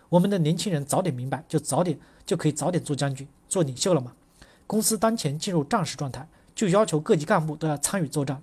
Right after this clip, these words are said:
积极作战，敢战善战。一个组织里面没有平庸的员工，只有平庸的主观。去除平庸，首先要去除平庸的A T开始。每年都有部分不能，不能敢于管理的A T的成员下岗，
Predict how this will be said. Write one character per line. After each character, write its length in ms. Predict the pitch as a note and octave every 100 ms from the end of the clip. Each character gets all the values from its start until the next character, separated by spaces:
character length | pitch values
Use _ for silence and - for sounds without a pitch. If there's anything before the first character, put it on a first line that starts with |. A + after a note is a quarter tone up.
| -
积 160 | A3
极 120 | F3
作 140 | - D3
战， 160 | C3+ - -
敢 180 | B2+ A#2+ -
战 160 | G#3 D#3+
善 260 | - F#3+
战。 160 | C3+ C3+ - - -
一 80 | F3
个 100 | A#3+
组 160 | F3+
织 80 | C#3+
里 120 | F3
面 80 | C#3
没 120 | C3+
有 100 | F3
平 260 | D3 - F#3
庸 20 |
的 80 | F#3+
员 160 | A#2 B2
工， 160 | C3+ - -
只 100 | D#3+
有 60 |
平 240 | C3 - E3+
庸 20 |
的 80 | D3
主 160 | -
观。 220 | A#2+ C3+ - - - _
去 160 | - C#4
除 160 | E3+ D#3
平 180 | C#3
庸， 160 | C3+ D#3 E3
首 180 | - C#3
先 120 | F3+
要 80 | D#3+
去 220 | - G3+
除 100 | C#3
平 240 | - C3
庸 40 | D3+
的 120 | D3+ -
A 140 | F#3 F3+
T 120 | E3+
开 180 | E3 D#3
始。 180 | - - _ - - -
每 140 | - F3+
年 160 | F3+
都 100 | F#3+
有 120 | G#3+ D3
部 200 | - G3+
分 180 | E3+
不 120 | D#3 A3
能， 200 | D3+ D#3+ _ _ _ _ _ -
不 80 | A#3+
能 180 | D#3+
敢 220 | E3+ C3 A#2
于 180 | C3
管 260 | E3+ D3 D3
理 100 | G3+
的 100 | B2+ -
A 100 | F3
T 140 | E3
的 80 | E3
成 180 | - C#3+
员 100 | C#3
下 140 | F#3
岗， 160 | C3+